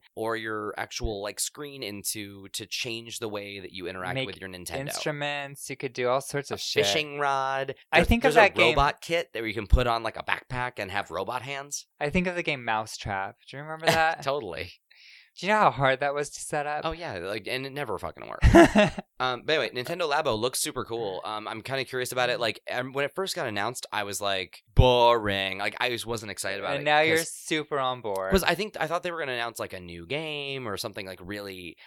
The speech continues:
Speaker 1: or I thought, they, like, they said, like, a new way to play or, like, a big announcement.
Speaker 2: Yeah.
Speaker 1: I thought they were gonna announce the fucking Virtual Console, which is what they need to do.
Speaker 2: Gotcha.
Speaker 1: But instead,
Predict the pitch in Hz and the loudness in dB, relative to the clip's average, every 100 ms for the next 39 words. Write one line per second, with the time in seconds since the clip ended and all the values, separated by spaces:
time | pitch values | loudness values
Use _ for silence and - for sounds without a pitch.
0 | _ 117 107 135 139 123 107 120 113 147 | _ -2 -2 -6 -8 -6 -6 -8 -8 -8
1 | 120 104 101 104 98 87 - 101 98 95 | -8 -10 -10 -6 -6 -6 -6 -4 -4 -4
2 | 90 87 85 90 87 85 101 - 139 - | -6 -8 -12 -12 -8 -8 -8 -10 -12 -14
3 | _ 113 107 196 180 127 110 104 101 120 | _ -16 -6 -4 -4 -4 -2 -2 -4 -6
4 | - 107 143 - 143 170 180 117 90 95 | -8 -10 -12 -12 -6 -4 -2 -2 -2 -4
5 | 85 80 78 98 147 123 147 147 135 151 | -6 -6 -8 -8 -8 -2 -2 -2 -8 -10
6 | 151 135 135 165 165 - _ 110 104 107 | -10 -10 -8 -8 -10 -16 _ -6 -6 -6
7 | 117 110 113 - 117 113 - 143 135 131 | -10 -10 -8 -4 -4 -4 -2 -2 -2 -4